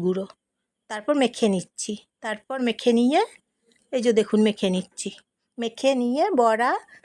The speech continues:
ভেজে নেব। মুগ ডালের বড়া ভেজে নিয়ে তরকারি রান্না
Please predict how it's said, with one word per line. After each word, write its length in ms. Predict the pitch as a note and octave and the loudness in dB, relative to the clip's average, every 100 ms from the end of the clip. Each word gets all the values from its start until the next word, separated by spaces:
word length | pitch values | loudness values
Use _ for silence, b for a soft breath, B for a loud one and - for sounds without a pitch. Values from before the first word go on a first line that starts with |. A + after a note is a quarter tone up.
| - A#3 | -4 2
ভেজে 300 | C#4 A#3+ G#3+ | 2 4 0
নেব। 160 | E3+ E3 F3 - _ b b - | 0 -2 -4 -4 _ b b -8
মুগ 160 | A#3+ A#3 G#3 | -4 -4 0
ডালের 380 | A#3 A#3 C4+ F4 - B _ A#3 | 0 2 4 2 0 B _ 2
বড়া 280 | A3+ A3+ A#3+ A3+ | 4 6 4 2
ভেজে 300 | A3 G3+ A3 A3+ | 2 2 2 4
নিয়ে 300 | A3+ B3+ F#4+ F4 G#3 _ _ _ _ B3+ | 4 4 4 4 2 _ _ _ _ 0
তরকারি 520 | A#3 G#3 A#3 A#3 E4 A4 | 0 0 0 2 4 6
রান্না 300 | C4+ A3 G#3+ | 4 2 -2